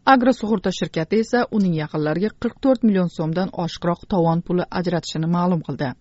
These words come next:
Ayni paytda Yenikeyevaning o'limi O'zbekiston matbuotida mamlakatdagi majburiy mehnat, xususan, ta'lim sohasi xizmatchilarining hokimiyat hammoliga aylantirilganini ko'rsatuvchi fojiaviy bir misol sifatida yoritildi.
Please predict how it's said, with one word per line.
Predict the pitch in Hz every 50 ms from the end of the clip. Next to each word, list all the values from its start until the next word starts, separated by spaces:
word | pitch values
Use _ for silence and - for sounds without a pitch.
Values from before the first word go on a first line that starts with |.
| _ _ _ - - _ -
Ayni | - 190 202 196 185
paytda | - 180 165 160 - 175
Yenikeyevaning | 165 165 175 208 196 185 - 185 175 165 160 160 156 165 156
o'limi | - - 185 180 180 202 233 254 254 - - - - -
O'zbekiston | - 240 220 220 254 226 - - 277 254 220
matbuotida | 196 175 156 160 170 165 156 160 - 175 175 214 226
mamlakatdagi | 226 220 202 202 190 185 180 170 165 - 180 165 175
majburiy | 175 175 165 156 - - 165 165 160 156
mehnat, | 151 156 - - 214 226 226
xususan, | - - 233 220 - 233 226
ta'lim | - - 220 226 240 262 247
sohasi | - 240 196 190 - 180 - -
xizmatchilarining | - 180 180 185 185 - - 175 165 165 160 165 160 -
hokimiyat | - - 196 202 202 - 220 220 220 240 233 -
hammoliga | - - 214 214 214 214 220 220 220 220 226 226
aylantirilganini | 226 220 185 175 170 175 165 165 160 156 156 160 -
ko'rsatuvchi | 156 147 - 147 151 - 156 165 - 220 233 226 - - - - - -
fojiaviy | - - - 208 214 196 175 185 175 156 147 156 180 196
bir | 175 175 175 180
misol | 170 160 160 - - 156 151
sifatida | 160 - - 160 165 - 165 170 160
yoritildi. | 165 170 165 165 160 - - 131 127 - 143